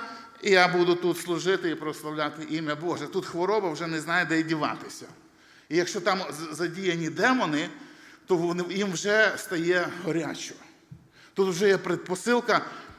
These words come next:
що скоро він втікне, тому що протистоїться твердою вірою. Каже, "Протистаньте йому твердою вірою,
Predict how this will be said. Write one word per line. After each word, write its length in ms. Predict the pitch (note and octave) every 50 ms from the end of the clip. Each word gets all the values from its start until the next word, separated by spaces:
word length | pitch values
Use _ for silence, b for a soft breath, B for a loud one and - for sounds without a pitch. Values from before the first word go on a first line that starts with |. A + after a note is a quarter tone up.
| B -
що 160 | - - E3
скоро 380 | - - - - G3 F#3 F#3 E3+
він 140 | D#3 D#3+ D#3
втікне, 500 | D#3+ - - F3 E3 B2+ - D3 C3 B2 C3
тому 160 | D#3 E3+ E3
що 140 | - E3+ D3+
протистоїться 960 | - - D#3+ D#3 E3+ E3+ E3+ - - F3 F3 E3 F3 G3 G#3 G3+ - G3 G3
твердою 720 | F#3 - E3+ F#3 F3+ E3 D3+ C#3+ E3+ E3 F3 E3+ E3 D#3+
вірою. 420 | C#3+ - E3+ F#3 F3 D#3 D#3 C3+ C3+
Каже, 220 | E3 D#3 D3+ E3+
"Протистаньте 680 | E3 F3 E3+ D#3+ F3 F3 E3+ - F#3+ G3 G3+ F#3 F3+ F#3+
йому 160 | F3+ G3 G3
твердою 480 | F3+ E3+ F3 E3 E3 F3 F#3+ F3+ E3+ D#3+
вірою, 420 | E3 A3+ A3+ G#3+ G#3 G#3 - G#3